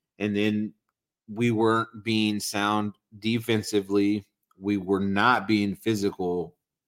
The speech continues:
at all. It was just, it was all B Y U's first half. You know, there was times there where you, it looked like Tech was about to make a run. You get a steal, you get a quick shot, you make a quick bucket, and then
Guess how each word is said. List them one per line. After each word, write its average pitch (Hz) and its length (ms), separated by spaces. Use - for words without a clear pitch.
at 90 160
all. 98 520
It 101 140
was 101 280
just, 101 440
it 117 100
was 113 200
all 104 180
B 113 180
Y 101 200
U's 98 280
first 101 320
half. 95 340
You 104 80
know, 98 420
there 107 120
was 104 220
times 120 400
there 117 240
where 107 180
you, 104 240
it 101 240
looked 117 300
like 110 400
Tech 113 280
was 110 180
about 104 300
to 110 100
make 101 280
a 104 60
run. 120 560
You 107 100
get 98 160
a 98 80
steal, 117 500
you 104 140
get 101 160
a 98 60
quick 95 280
shot, 117 520
you 107 140
make 101 240
a 90 60
quick 98 320
bucket, 117 420
and 101 160
then 98 300